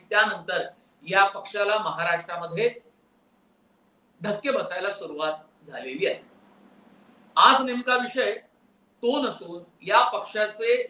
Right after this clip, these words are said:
लाखो कार्यकर्ते शरद पवार यांच्या राष्ट्रवादी काँग्रेस पक्षामध्ये सहा ऑक्टोबर रोजी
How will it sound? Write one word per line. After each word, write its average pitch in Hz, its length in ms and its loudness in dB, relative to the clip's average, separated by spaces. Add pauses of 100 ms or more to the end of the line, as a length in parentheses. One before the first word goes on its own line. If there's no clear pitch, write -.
लाखो 165 400 -2
कार्यकर्ते 202 840 -2 (260)
शरद 294 400 4
पवार 233 380 4 (360)
यांच्या 180 380 -4
राष्ट्रवादी 233 880 -6
काँग्रेस 190 560 -8
पक्षामध्ये 196 760 -6 (360)
सहा 254 320 4
ऑक्टोबर 220 640 -8
रोजी 185 580 -12